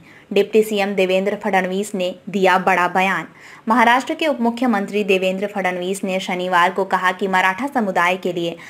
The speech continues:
आरक्षण से अन्य पिछड़ा वर्ग ओबीसी के मौजूदा कोटा में कोई कमी नहीं होगी। फडणवीस ने यहां संविधान चौराहे पर ओबीसी समुदाय के प्रदर्शनकारियों से मुलाकात की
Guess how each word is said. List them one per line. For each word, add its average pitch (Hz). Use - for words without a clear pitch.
आरक्षण 214
से 294
अन्य 233
पिछड़ा 202
वर्ग 175
ओबीसी 190
के 254
मौजूदा 190
कोटा 190
में 170
कोई 294
कमी 214
नहीं 190
होगी। 170
फडणवीस 208
ने 208
यहां 196
संविधान 190
चौराहे 190
पर 190
ओबीसी 185
समुदाय 185
के 185
प्रदर्शनकारियों 180
से 185
मुलाकात 185
की 170